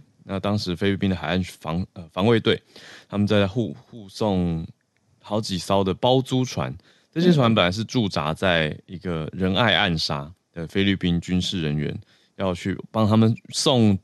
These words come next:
Speaker 1: 粮食啦、送水、送燃料跟送其他物资。
Speaker 2: 嗯。
Speaker 1: 所以的确它是补给船，那它也不是要补给渔船，它是要补给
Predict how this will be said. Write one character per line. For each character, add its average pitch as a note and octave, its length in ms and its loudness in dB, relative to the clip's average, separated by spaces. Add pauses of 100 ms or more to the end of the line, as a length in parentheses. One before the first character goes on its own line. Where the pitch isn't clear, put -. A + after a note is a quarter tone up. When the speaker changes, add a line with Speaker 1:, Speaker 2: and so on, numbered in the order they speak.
Speaker 1:
粮 F#2+ 280 2
食 E2+ 240 0
啦、 D#2+ 220 0 (280)
送 A#2+ 280 4
水、 - 340 -4 (140)
送 A2+ 260 0
燃 E2+ 220 2
料 G2+ 320 2
跟 F#2 120 -2
送 G2 200 -2
其 F3 140 4
他 D#2+ 120 -2
物 F2 200 -8
资。 - 240 -8
Speaker 2:
嗯。 - 80 -10 (360)
Speaker 1:
所 F3+ 140 4
以 D#3 60 6
的 C3+ 200 4
确 D#3 240 4
它 C3+ 140 6
是 C3+ 100 2
补 G#2+ 240 -2
给 G#2 220 0
船， - 320 -6 (240)
那 A#2 160 -2
它 A2+ 380 0
也 F#2+ 160 0
不 F#2+ 200 -6
是 G#2+ 140 0
要 A#2+ 140 6
补 F#2 200 -4
给 F#2+ 300 -4
渔 F2+ 220 0
船， C#2 360 -4 (440)
它 G2 100 -4
是 F#2 160 -2
要 F#2+ 160 4
补 F2 240 -8
给 E2+ 340 -6